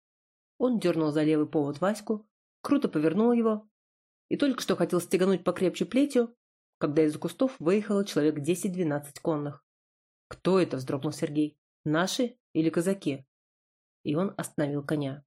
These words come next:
Скрыться было абсолютно некуда. Если Сергей сдвинется с места, то его увидят сейчас же. Если не сдвинется, то увидят минуты позже, только и всего.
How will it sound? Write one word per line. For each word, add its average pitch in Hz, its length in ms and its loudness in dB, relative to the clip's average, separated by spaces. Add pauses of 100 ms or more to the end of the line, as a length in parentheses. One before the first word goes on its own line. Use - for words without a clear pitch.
(1120)
Скрыться 254 420 0
было 233 220 4
абсолютно 160 420 0
некуда. 151 500 -4 (540)
Если 170 260 -2
Сергей 165 320 0
сдвинется 170 400 -2
с - 80 -10
места, 240 420 0 (100)
то 160 100 2
его 160 280 2
увидят 185 360 0
сейчас 139 400 -4
же. - 180 -10 (460)
Если 170 200 0
не 151 140 4
сдвинется, 214 580 0 (760)
то 208 100 4
увидят 277 300 4
минуты 214 280 4
позже, 156 340 0
только 165 320 -2
и - 20 0
всего. 147 440 -6